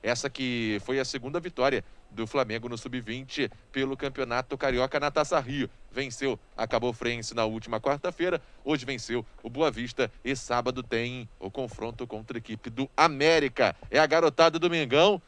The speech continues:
desfilando o seu futebol. Até porque, Raul, essa equipe que tá jogando o sub-vinte é uma equipe sub-dezoito. A equipe que joga o Campeonato Brasileiro sub-vinte, que é a equipe principal. Mas mesmo assim, a garotada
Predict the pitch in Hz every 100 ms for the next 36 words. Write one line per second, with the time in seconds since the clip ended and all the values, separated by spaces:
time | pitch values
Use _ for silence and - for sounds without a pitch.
0 | - 156 220 - 196 151 220 247 226 -
1 | - 208 214 208 - 202 190 190 - -
2 | _ - 127 175 156 131 196 190 139 113
3 | - 147 185 160 127 131 - 117 120 117
4 | 113 110 - 113 98 180 175 - _ -
5 | 123 147 175 151 - 185 185 202 160 170
6 | - - _ _ - 120 - - 135 113
7 | 127 123 107 - - 123 120 113 107 113
8 | 117 123 - 123 107 123 123 120 139 139
9 | 131 143 - - 110 104 - - 127 -
10 | 113 - 135 151 - 110 131 190 147 160
11 | 202 240 233 214 - 165 175 - - 110
12 | 139 117 131 165 208